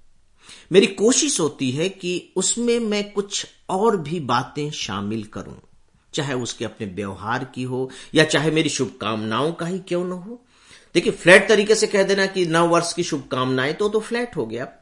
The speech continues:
लेकिन अगर उसी के साथ मैं यह भी थोड़ा जोड़ दूं, अगर मुझे वह मेरा शुभचिंतक है, मेरा संबंधी, और मुझे मालूम है कि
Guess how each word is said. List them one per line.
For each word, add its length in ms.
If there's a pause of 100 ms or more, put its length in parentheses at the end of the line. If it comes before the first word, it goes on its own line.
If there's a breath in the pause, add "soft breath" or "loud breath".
(560 loud breath)
लेकिन 200
अगर 180
उसी 180
के 100
साथ 260
मैं 140
यह 320
भी 140
थोड़ा 280
जोड़ 280
दूं, 120
अगर 140
मुझे 240
वह 260
मेरा 280
शुभचिंतक 720
है, 280
मेरा 180
संबंधी, 600
और 120
मुझे 200
मालूम 380
है 100
कि 220